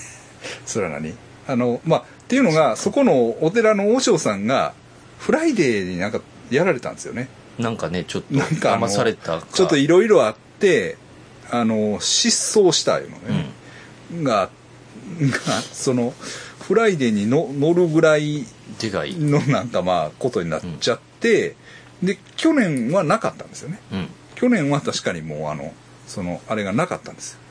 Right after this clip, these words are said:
Speaker 1: で、今年は、まあ、再開するっていうことでね。まあ、和尚さんも、元気そうというか。
Speaker 2: うん、全然元気そうでしたね。
Speaker 1: 元気そうでしたね。え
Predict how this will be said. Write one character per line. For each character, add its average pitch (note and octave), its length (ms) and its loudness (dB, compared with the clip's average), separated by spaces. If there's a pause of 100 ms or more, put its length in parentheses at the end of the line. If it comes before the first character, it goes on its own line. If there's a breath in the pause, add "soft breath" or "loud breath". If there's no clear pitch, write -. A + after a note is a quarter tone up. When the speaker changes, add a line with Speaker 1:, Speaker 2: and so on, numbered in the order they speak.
(440 loud breath)
Speaker 1:
で、 G#3+ 220 0
今 G3 180 -2
年 E3+ 220 2
は、 D3 80 4
ま G2+ 140 -2
あ、 - 100 -8
再 F2+ 200 -2
開 F2 160 -2
す - 140 -10
る D#2+ 60 -14
っ - 40 -18
て - 80 -16
い - 40 -12
う - 20 -12
こ - 60 -14
と G2 120 -12
で E3 80 -2
ね。 F#3 100 -2
ま G#3 120 2
あ、 G#3 40 2
和 A3+ 80 2
尚 G#3+ 120 0
さ D3 80 0
ん G#2 80 -2
も、 F#2 160 -6 (440 loud breath)
元 D3+ 400 -2
気 E3 100 -6
そ C#3 160 0
う F#2 40 -8
と - 100 -10
い A#3 120 -2
う F#2+ 40 0
か。 D#2 80 0
Speaker 2:
う F#2 100 -8
ん、 - 20 -10
全 F3+ 180 -2
然 F3+ 180 -2
元 D#3 200 -4
気 - 100 -14
そ - 120 -4
う - 20 -2
で G3 160 2
し - 0 -
た - 0 -
ね。 - 0 -
Speaker 1:
元 - 0 -
気 - 40 -6
そ A3+ 60 -2
う D#3+ 40 2
で - 20 -6
し - 40 -8
た F2 80 -10
ね。 F3+ 200 -4 (120)
え B2 280 -2